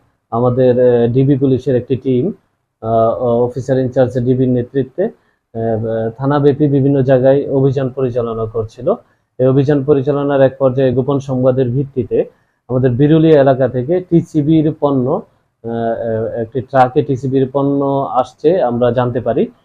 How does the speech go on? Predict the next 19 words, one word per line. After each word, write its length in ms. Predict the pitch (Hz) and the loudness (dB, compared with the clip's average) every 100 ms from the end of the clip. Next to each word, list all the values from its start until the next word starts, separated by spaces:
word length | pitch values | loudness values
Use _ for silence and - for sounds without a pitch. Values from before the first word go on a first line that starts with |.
| _ _ | _ _
এই 100 | 127 | -4
সংবাদের 440 | 147 139 139 139 | 0 0 2 2
ভিত্তিতে 360 | 127 139 147 135 | 2 0 -2 0
আমরা 240 | 131 127 | 2 4
এখানে 220 | 127 127 127 | 2 2 -2
অবস্থান 420 | 123 120 131 127 | -2 -4 -6 -6
করি 220 | 147 180 | -2 0
এবং, 280 | 147 127 120 - _ _ _ | 2 0 0 -8 _ _ _
আহ, 760 | 120 120 117 110 113 117 113 127 | -2 2 2 0 -2 -4 -4 -4
অফিসার 360 | 120 127 123 | -6 -6 -4
ইনচার্জ 480 | 127 117 123 120 - | -4 -2 -4 -4 -8
ডিবি, 400 | 113 127 127 180 190 _ _ _ | -4 -4 -2 -4 -6 _ _ _
আহ, 260 | 117 113 120 | -2 -2 0
ওনার 180 | 127 123 - | -2 -2 -2
টিম 220 | 143 139 | -2 -2
সহ 300 | - 147 143 | -4 -4 2
ওই, 560 | 165 131 127 123 123 | 2 2 0 0 -2
আহ, 400 | 120 113 113 113 | -2 -2 -2 -4
যে, 200 | 117 120 | -6 -8